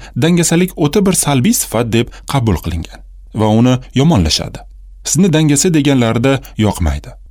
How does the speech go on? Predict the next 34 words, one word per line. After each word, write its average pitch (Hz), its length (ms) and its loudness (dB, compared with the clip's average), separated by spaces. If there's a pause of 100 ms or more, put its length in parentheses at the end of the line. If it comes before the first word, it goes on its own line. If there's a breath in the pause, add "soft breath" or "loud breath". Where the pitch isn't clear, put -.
(140)
Ammo, 101 420 2 (180 loud breath)
ammo 117 280 2
ba'zi, 127 320 0
ba'zida 127 440 0 (180 loud breath)
dangasalik 160 600 0
istagi 147 380 0
juda 113 220 0
tutib - 320 -6
ketadi. - 360 -6 (500)
Hech 202 200 0
nima 113 220 2
qilishni 110 280 0
istamaysiz. 101 680 -2 (160)
Vassalom. 92 460 -4 (520)
Nima 165 160 4
qilish 101 340 -2
kerak? - 220 -6 (400)
Menga 135 400 2 (120)
aynan 143 240 2
mana 143 200 2
shu 202 160 0
savolni 147 480 2 (180 loud breath)
juda 151 200 0 (100)
tez-tez 160 360 0
berib 95 240 0
turishadi. - 400 -6 (360)
Dangasalikni 107 720 2 (200 loud breath)
nima 139 280 2
qilish 135 280 0
va 143 140 2
uni 147 120 2 (220 loud breath)
qanday 175 260 2 (100)
yengish 101 280 2
mumkin? - 320 -4